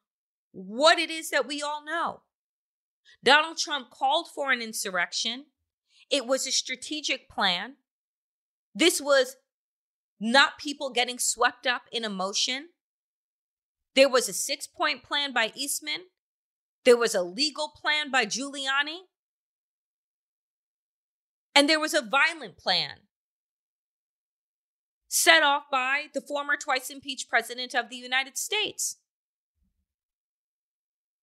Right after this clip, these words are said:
who was buoyed by member of the House. Some of those same members who are voting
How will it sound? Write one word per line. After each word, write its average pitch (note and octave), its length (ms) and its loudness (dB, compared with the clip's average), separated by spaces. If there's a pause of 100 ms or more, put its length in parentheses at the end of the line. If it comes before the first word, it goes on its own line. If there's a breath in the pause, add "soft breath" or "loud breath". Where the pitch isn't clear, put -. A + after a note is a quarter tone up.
(640)
who F4+ 200 10
was D#4 200 2
buoyed C#4+ 640 2 (1200)
by G4+ 200 8
member D#4 420 0 (320)
of D4 340 4
the - 120 2 (200)
House. - 400 -8 (1300)
Some G#4+ 460 6
of F4 60 -12
those G4 260 2
same A#4+ 440 4
members C4+ 720 2 (1800)
who A#4 80 10
are A#4 240 12
voting A4+ 480 4